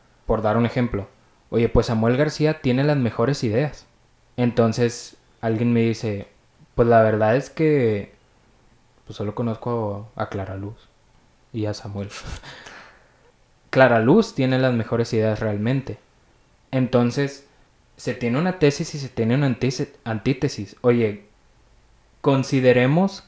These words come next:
cada una de las ideas y propuestas que tienen Samuel García y, y Clara Luz y lleguemos a una síntesis. ¿Es mejor votar por ellos o es mejor anular mi voto?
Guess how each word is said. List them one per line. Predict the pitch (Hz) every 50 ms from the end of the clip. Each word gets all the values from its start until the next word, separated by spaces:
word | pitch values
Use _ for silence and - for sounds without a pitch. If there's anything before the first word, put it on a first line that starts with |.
| _
cada | - 131 127 143 156 170
una | 170 156 156 165 170
de | 175 170
las | 160 147 131 -
ideas | 123 113 113 117 120 -
y | 156
propuestas | - - 127 - - 123 120 123 123 - - 170 165
que | - - 131
tienen | - - 113 113 113 127 139 151 151 143 - _ _ _ _ _ _ _ _ _ _
Samuel | - - 113 107 110 110 117 127
García | 143 143 139 - 135 127 110 85 - - - _ _
y, | - 113 110 110 107 107 104 104 101 101 98 95 98 -
y | - 120 107
Clara | - 113 110 107 104 101
Luz | 98 101 110 143 170 - - _ _ _ _ _ _
y | - 117 120
lleguemos | 120 113 110 113 135 160 156 165
a |
una | 151 160 160 160
síntesis. | - 143 151 160 - 147 - - 110 101 - -
¿Es | 120 123 127
mejor | 170 170 - 170 170 165
votar | 170 175 165 - 135 143 156 -
por | - 190 175
ellos | 156 151 160 180 175 -
o | 147 131
es | 123 139
mejor | 156 156 - 143 139 151
anular | 160 160 139 117 110 113 120
mi | 143 151 127
voto? | 113 110 139 - - - 220 -